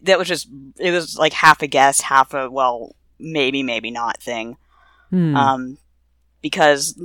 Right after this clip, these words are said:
Speaker 1: I mean, let's face it, he doesn't give off the air of someone malicious. And
Speaker 2: Yeah, he's a comedic relief.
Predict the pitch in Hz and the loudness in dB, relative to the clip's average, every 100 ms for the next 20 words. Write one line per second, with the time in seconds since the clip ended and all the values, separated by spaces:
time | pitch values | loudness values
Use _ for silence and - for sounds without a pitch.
0 | 160 202 214 202 175 - 175 165 156 202 | -4 -2 2 2 2 0 0 0 -4 -4
1 | 180 233 269 170 180 160 156 - 151 160 | 2 2 2 0 2 4 2 0 -6 -2
2 | 151 151 143 135 - 143 143 139 131 131 | 0 0 0 -4 -4 -4 -4 -6 -6 -6
3 | - - - - - _ _ _ _ _ | -6 -6 -6 -8 -10 _ _ _ _ _
4 | - 147 139 139 302 - - 180 185 180 | -4 0 0 0 -4 -8 -6 -2 0 -2
5 | - 185 220 | -4 -6 -6